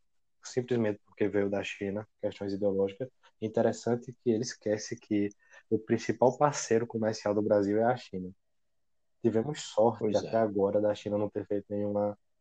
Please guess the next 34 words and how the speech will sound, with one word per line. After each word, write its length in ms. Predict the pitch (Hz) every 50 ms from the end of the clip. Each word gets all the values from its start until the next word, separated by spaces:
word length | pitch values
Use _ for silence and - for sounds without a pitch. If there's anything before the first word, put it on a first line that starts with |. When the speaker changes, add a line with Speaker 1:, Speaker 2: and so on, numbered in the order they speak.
| _ _ _ _ _ _ -
Speaker 1:
nenhuma, 720 | 113 107 107 110 110 110 110 110 110 107 107 110 120 - - _ _ _ _ _ _ _ _ _ _ _
nada, 440 | - 117 113 113 120 123 131 135 - - _ - - _ _ -
Speaker 2:
Retaliação. 600 | - - 101 - - 92 95 98 95 113 120 120
Speaker 1:
nenhuma, 180 | 117 104 95 117
nenhuma 160 | 117 120 120
retaliação 640 | 117 120 120 120 113 113 113 113 - - - 107 110 - _
contra, 460 | - 110 110 - - 113 110 104 104 - _ _ _ _ _ _ _ _ _ _ _ _
contra 160 | 110 98 104
o 40 | 104
que 100 | - 107
Bolsonaro 480 | 104 104 101 - - 104 104 104 101 98
diz. 300 | 98 95 92 90 - _ _ _ _ _ _ _ _ _ _ _ _ _ _ _ _
Porque 300 | 107 104 - _ - 107
tá, 380 | 104 - 107 104 101 101 104 104 -
ele, 240 | 104 101 104 107 113 107
ele 340 | 107 104 101 107 107 104 101
pega 240 | - - 101 101 98
muito 180 | 101 101 107 -
pesado 280 | - 110 101 101 95 -
com 120 | _ 107
a 60 | 104
China 260 | 104 - - 104 110
de 60 | 101 -
forma 240 | _ - 95 98 101
desnecessária. 640 | 101 104 104 104 - - 117 117 - 104 87 87 95 - _ _ _ _ _ _ _ _
E 80 | 98 101
esse, 280 | 107 104 - - - _ -
e 100 | 101 101
um 80 | 107
exemplo 320 | 107 101 104 104 - - 107
disso 320 | 98 104 104 101 - -
é 60 | 120 110
nessa 280 | 113 110 110 - 120 110
vacina. 420 | 117 117 117 - - - 185